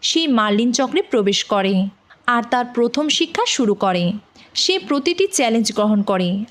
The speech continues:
আর অল্প অল্প করে জাদু শিখেও ফেলে। এদিকে ম্যাক্সিমাস তার পরিকল্পনা অনুযায়ী মর্গার এক পুরনো শিষ্য ড্রাকস্টোনের কাছে যায়।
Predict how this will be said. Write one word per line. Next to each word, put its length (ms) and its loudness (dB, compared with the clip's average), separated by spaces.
আর 160 0
অল্প 280 0
অল্প 280 0
করে 320 0
জাদু 280 -2
শিখেও 420 0
ফেলে। 400 -2
এদিকে 340 -2
ম্যাক্সিমাস 560 0
তার 120 0
পরিকল্পনা 720 0
অনুযায়ী 600 0
মর্গার 540 2
এক 280 -2
পুরনো 380 0
শিষ্য 480 0
ড্রাকস্টোনের 800 -2
কাছে 300 -2
যায়। 360 0